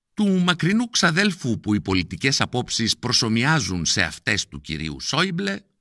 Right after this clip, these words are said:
της απογοητευμένης από την απαράδεκτη συμπεριφορά σας συζύγου ή των αλκοολικών εκδηλώσεων θυμού ή ερωτισμού του γαμπρού ή της ανήπαντρης κουμπάρα σας.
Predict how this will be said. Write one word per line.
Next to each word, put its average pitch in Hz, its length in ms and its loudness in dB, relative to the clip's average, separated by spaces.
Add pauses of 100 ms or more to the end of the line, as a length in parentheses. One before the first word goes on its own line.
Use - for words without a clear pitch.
(120)
της 180 360 0
απογοητευμένης 151 1120 -4
από 123 300 -10
την 113 300 -8
απαράδεκτη 139 1000 -4
συμπεριφορά 85 680 -4
σας - 380 -10
συζύγου 190 720 -8 (180)
ή 165 260 -2
των 101 320 -6
αλκοολικών 87 880 -6
εκδηλώσεων 82 840 -4
θυμού 90 640 -4
ή 110 160 2
ερωτισμού 95 880 -2
του 101 220 -2
γαμπρού 87 640 -2
ή 110 180 -2
της - 300 -4
ανήπαντρης 110 880 -4 (100)
κουμπάρα 78 560 -6
σας. - 440 -16